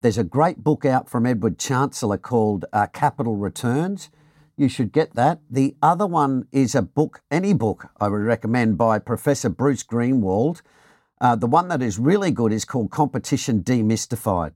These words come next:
Now, you know, to save me waffling on about those, the main point to go through is, will a company survive? And let me use oil as a current example. Most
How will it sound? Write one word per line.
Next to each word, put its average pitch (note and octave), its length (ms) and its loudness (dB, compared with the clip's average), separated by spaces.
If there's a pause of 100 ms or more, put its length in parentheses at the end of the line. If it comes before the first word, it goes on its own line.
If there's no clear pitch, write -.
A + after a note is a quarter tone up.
Now, D3 240 2 (300)
you C#3+ 100 0
know, A#2 160 2
to - 140 -12
save E3+ 260 2
me B2+ 100 -4
waffling A2+ 440 0
on A2 80 2
about G2+ 320 0
those, A#2+ 360 2
the C3+ 100 -2
main E3 500 2
point D3+ 340 0
to B2+ 60 -2
go A#2 300 2
through G#2 460 0
is, B2 640 0 (380)
will D#3 260 2
a G3+ 80 4
company C#3 480 0
survive? F#2+ 760 -2 (680)
And C#3 120 2
let D3 180 2
me D#3+ 100 0
use C#3 280 2
oil B2 340 2
as G#2+ 140 0
a F#2+ 200 0
current B2+ 300 2
example. G2+ 580 -2 (540)
Most F3+ 340 0